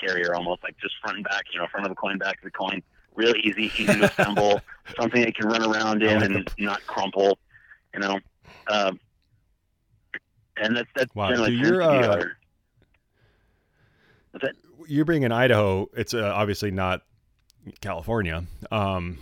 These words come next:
Speaker 2: where I'm at now, and, but I'm from Idaho. Do, uh, what is this, I guess,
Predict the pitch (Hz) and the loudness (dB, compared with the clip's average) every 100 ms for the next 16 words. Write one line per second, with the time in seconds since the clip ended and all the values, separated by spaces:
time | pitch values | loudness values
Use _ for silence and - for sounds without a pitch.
0 | - 95 104 95 80 82 82 82 80 85 | -8 -4 -2 -2 -4 -6 -6 -8 -8 -8
1 | 82 - 104 90 82 82 82 - 98 95 | -8 -4 -2 0 -2 -4 -6 -4 0 2
2 | 95 87 82 - - - - _ _ _ | 2 0 -2 -4 -10 -20 -20 _ _ _
3 | _ 107 104 110 143 170 123 123 95 98 | _ -14 -4 0 2 2 0 -2 -2 -4
4 | 98 101 98 - | -4 0 -2 -4